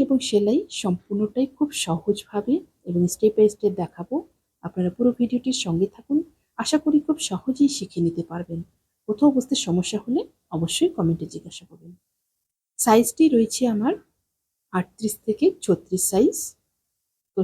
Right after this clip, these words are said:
সবার প্রথমে কাটিং করে নেব। কাটিং করার জন্য আমি এখানে টুকরো কাপড় ব্যবহার করেছি,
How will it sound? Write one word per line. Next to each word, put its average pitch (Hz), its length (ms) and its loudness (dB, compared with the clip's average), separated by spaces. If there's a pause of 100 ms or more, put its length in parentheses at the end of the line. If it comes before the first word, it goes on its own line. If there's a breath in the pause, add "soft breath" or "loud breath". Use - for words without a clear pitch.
সবার 226 280 2
প্রথমে 262 340 2 (800)
কাটিং 180 220 -2 (100)
করে 208 220 6
নেব। 196 140 -6 (2250)
কাটিং 254 280 6
করার 320 200 6
জন্য 302 140 6
আমি 254 180 6
এখানে 262 180 2 (220)
টুকরো 226 320 2
কাপড় 202 300 0
ব্যবহার 190 280 -6 (100)
করেছি, 170 340 -6